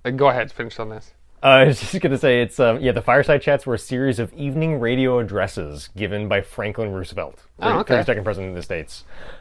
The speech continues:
Speaker 2: Uh, between nineteen thirty-three and nineteen forty-four, Roosevelt spoke with familiarity to millions of Americans about recovery from the Great Depression, promulgation of the Emergency Banking Act, uh, the recession, New Deal initiatives, the course of World War Two.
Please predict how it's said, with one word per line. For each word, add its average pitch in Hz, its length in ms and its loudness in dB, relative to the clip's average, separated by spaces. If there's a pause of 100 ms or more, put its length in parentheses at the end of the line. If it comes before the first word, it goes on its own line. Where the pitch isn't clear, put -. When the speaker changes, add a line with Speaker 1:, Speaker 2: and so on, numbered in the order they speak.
(140)
Speaker 2:
Uh, 98 120 2
between 101 300 -4
nineteen 101 260 -2
thirty-three 110 600 -4
and 101 160 -6
nineteen 101 440 -6
forty-four, 92 840 -6 (160)
Roosevelt 120 480 0
spoke - 240 0
with 107 100 -6
familiarity 104 540 0
to 87 100 -10
millions 98 280 -6
of 85 40 -10
Americans 135 440 -4
about 92 160 -4
recovery 90 320 -8
from 90 80 -12
the 85 80 -10
Great 80 140 -10
Depression, 135 520 -4 (460)
promulgation 110 500 0
of 95 100 -6
the 95 60 -6
Emergency 82 320 -8
Banking 92 320 -4
Act, 90 440 -6
uh, 85 440 -4
the 78 100 -12
recession, 90 960 -6
New 95 220 -8
Deal 87 180 -6
initiatives, 85 600 -8
the 104 100 -12
course 101 240 -6
of 92 80 -10
World 90 200 -8
War 85 160 -8
Two. 90 480 -8